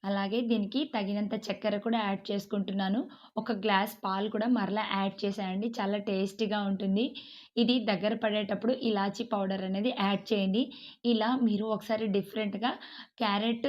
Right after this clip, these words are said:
కేసరి అనేది రెండు యాడ్ చేసి ట్రై చేయండి. దేవునికి నైవేద్యంగా కూడా పెట్టుకోవచ్చండి. ఇలాచీ పౌడర్ అనేది యాడ్ చేసుకుంటున్నాను.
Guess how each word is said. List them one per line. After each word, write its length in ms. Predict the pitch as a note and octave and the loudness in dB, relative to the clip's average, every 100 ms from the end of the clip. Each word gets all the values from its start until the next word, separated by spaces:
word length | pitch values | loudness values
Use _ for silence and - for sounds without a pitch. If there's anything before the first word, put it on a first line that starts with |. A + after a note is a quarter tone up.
| C4+ | -2
కేసరి 440 | G#3+ G3+ - A3+ | -2 -2 -2 -2
అనేది 320 | G#3+ G3+ G3 | 0 0 0
రెండు 340 | A3+ G#3 G3+ A3+ | 0 2 4 2
యాడ్ 300 | G#3 G3+ G3+ | 2 0 0
చేసి 320 | - G#3 B3+ | 0 0 0
ట్రై 260 | B3 G#3+ G3 | -2 0 0
చేయండి. 440 | G3 G#3+ G3 G3 B3+ - - B3 - | 0 0 0 2 0 -2 -12 -14 -2
దేవునికి 520 | G#3 G#3+ A3 A3+ G#3+ B3+ | 4 4 6 2 6 6
నైవేద్యంగా 720 | A3 G3+ G#3 G3 G#3+ G#3+ G#3+ | 6 6 6 6 4 2 0
కూడా 240 | G#3 A3 | 0 0
పెట్టుకోవచ్చండి. 880 | A#3 G3 A3+ G#3+ G#3 G3+ G3+ F#3+ A#3+ - - _ _ _ _ - | 0 -4 -4 -2 0 0 0 2 2 0 -10 _ _ _ _ -2
ఇలాచీ 420 | G#3+ G3+ G3+ B3 | 0 2 2 -2
పౌడర్ 400 | A3+ G#3 G3 G3 | 0 0 2 0
అనేది 240 | G#3 C4 | 2 2
యాడ్ 260 | - G3+ G3 | 2 2 2
చేసుకుంటున్నాను. 840 | - G#3+ G#3+ G3+ G3 F#3+ F#3 G3+ | 0 -2 0 0 0 -2 -2 0